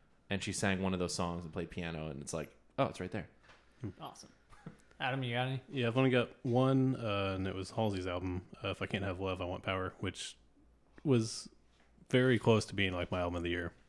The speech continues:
Speaker 3: Um,
Speaker 2: Really? That would have been two years in a row you basically picked a pop record.
Speaker 3: Yeah, uh, which I think is interesting.
Speaker 2: <laughs>
Speaker 3: Um,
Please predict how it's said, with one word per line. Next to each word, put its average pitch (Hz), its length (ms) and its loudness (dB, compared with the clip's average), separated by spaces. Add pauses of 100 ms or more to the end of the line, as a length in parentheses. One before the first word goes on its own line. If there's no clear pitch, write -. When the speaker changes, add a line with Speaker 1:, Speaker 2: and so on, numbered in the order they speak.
(220)
Speaker 3:
Um, 90 400 -2
Speaker 2:
Really? 127 320 -4 (800)
That 160 100 4
would 190 100 2
have 160 60 0
been 147 140 -2
two - 180 -8
years 147 300 -4
in 131 80 -8
a 127 40 -6
row 120 160 -2
you 113 180 -4
basically 117 360 -4
picked 123 220 -10
a - 40 -20
pop - 300 -12
record. - 320 -12 (360)
Speaker 3:
Yeah, 120 180 2 (380)
uh, 117 280 4
which 113 160 2
I 127 60 8
think 127 160 8
is 120 100 6
interesting. 101 560 0
Speaker 2:
<laughs> - 20 -6
Speaker 3:
Um, 98 640 2